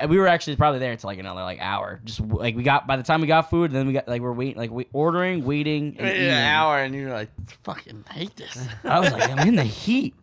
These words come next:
Speaker 1: It's so friggin' hot.
Speaker 2: You
Speaker 1: I'm
Speaker 2: were sweating.
Speaker 1: sweating. I'm
Speaker 2: Yeah.
Speaker 1: literally sweating." I'm like, "I need to shower." Like, I'm just, and I get back and I, sh-, I,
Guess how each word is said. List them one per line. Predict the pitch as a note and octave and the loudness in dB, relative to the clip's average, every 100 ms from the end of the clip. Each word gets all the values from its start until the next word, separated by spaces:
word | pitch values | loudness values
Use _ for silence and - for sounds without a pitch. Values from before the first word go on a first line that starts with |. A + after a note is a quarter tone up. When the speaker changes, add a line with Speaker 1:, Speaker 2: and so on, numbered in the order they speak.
| _ | _
Speaker 1:
It's | - - | -18 -10
so | - - B3+ | -4 -2 -2
friggin' | F#3+ - - A3+ G#3 D#3+ | -4 -16 -4 0 2 2
hot. | C#3 F#3+ C#4 C4 B2+ - | 0 0 2 2 0 0
Speaker 2:
You | E4+ | 2
Speaker 1:
I'm | |
Speaker 2:
were | - | 2
sweating. | - A3 B3 G3+ | 0 2 2 6
Speaker 1:
sweating. | C#4+ A3+ A#2 - | 4 4 -2 0
I'm | G#3+ | 2
Speaker 2:
Yeah. | A#3+ | 2
Speaker 1:
literally | C4 C4+ | 2 2
sweating." | A#3+ A3 G#3+ D#3 A#2 | 2 2 2 2 -2
I'm | A#2 E3 | -2 0
like, | E3 D#3+ | 0 -2
"I | - E3 | -2 -2
need | E3+ F#3+ | -2 -4
to | E3+ | -6
shower." | D#3+ D#3 D3 A#2 | -4 0 0 0
Like, | G#2 A2 | -4 -6
I'm | B2 B2 | -6 -8
just, | B2+ - - - _ _ | -10 -18 -20 -20 _ _
and | G#2+ | -6
I | A2 | -4
get | A#2+ B2 | -4 -2
back | A#2+ A2+ | -2 -2
and | G2+ | -8
I, | F#2+ | -14
sh-, | - - | -18 -16
I, | B2+ G#2 | -12 -12